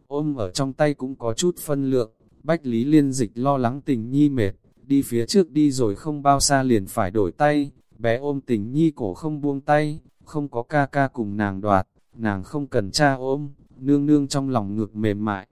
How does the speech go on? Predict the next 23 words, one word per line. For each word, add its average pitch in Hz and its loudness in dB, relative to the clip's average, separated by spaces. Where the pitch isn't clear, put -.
thật - -2
thoải 104 -2
mái, 101 -2
cha 143 2
quá 120 -2
ngạnh, 139 -4
không 147 -6
thích. 185 2
Không 139 -6
có 117 -4
việc 110 0
gì, 101 -2
không 147 -6
mệt. 101 2
An 139 0
ủi 104 -2
hướng 113 -4
đã 123 -2
chịu 123 0
đả 107 -2
kích 185 -2
phu 151 2
quân. 139 -2